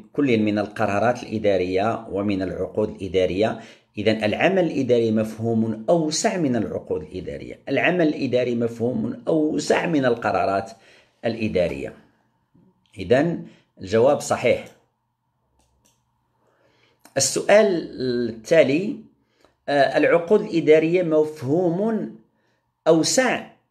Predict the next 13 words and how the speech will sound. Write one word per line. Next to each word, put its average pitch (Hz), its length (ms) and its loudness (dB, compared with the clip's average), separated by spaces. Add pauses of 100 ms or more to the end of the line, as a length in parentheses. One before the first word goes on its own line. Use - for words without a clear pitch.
(120)
من 143 160 4
العمل 123 400 2
الإداري. 101 640 -2
بطبيعة 98 260 -6
الحال 185 400 0
هناك 107 500 -2
عندنا 95 240 -2
العمل 170 320 -2
الإداري 123 500 0
وعندنا 110 280 -4
العقود 160 540 0
وعندنا 95 240 -4
القرارات 127 420 2